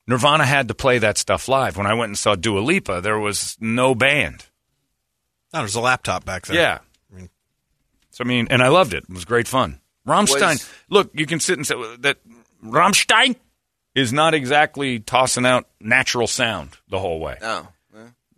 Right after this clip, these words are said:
Speaker 1: That keyboard, and they're running tracks, and I don't know if that's, you know, like, where, where is the, like, that's okay, but that's not.
Speaker 2: Most of them do run tracks,
Speaker 1: Right,
Speaker 2: though.
Speaker 1: almost everybody
Speaker 2: Yeah.
Speaker 1: does, 'cause it's better for us.
Speaker 3: Yeah.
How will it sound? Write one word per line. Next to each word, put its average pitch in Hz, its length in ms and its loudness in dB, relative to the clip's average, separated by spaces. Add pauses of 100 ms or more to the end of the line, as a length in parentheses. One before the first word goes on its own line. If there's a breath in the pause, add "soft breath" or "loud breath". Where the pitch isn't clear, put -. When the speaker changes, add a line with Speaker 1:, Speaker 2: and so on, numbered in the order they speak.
(140)
Speaker 1:
That - 160 0
keyboard, 120 300 0
and 120 80 4
they're 120 80 4
running 113 320 2
tracks, 113 460 2
and 104 100 -4
I 101 100 -2
don't 104 160 -6
know 98 220 -6
if - 140 -16
that's, 95 320 -6
you 127 80 -10
know, 101 140 -4
like, 90 200 -8
where, 107 260 -4
where 123 360 2
is - 160 -2
the, 98 200 4
like, 98 200 0
that's 107 300 -2
okay, 104 200 -2
but 87 160 -6
that's 92 240 -4
not. 92 120 -8
Speaker 2:
Most 120 140 -2
of 135 60 -6
them 147 100 -4
do 214 140 -2
run 151 200 0
tracks, 101 220 0
Speaker 1:
Right, 127 120 4
Speaker 2:
though. 123 60 4
Speaker 1:
almost 147 260 0
everybody 143 340 2
Speaker 2:
Yeah. 123 80 -6
Speaker 1:
does, 78 160 -8
'cause 202 160 2
it's 226 140 0
better 220 260 4
for 233 220 2
us. - 280 -2
Speaker 3:
Yeah. 131 200 -6